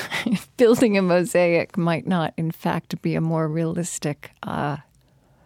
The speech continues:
image, at least in the moment.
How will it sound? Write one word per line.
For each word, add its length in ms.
image, 640
at 200
least 380
in 160
the 60
moment. 600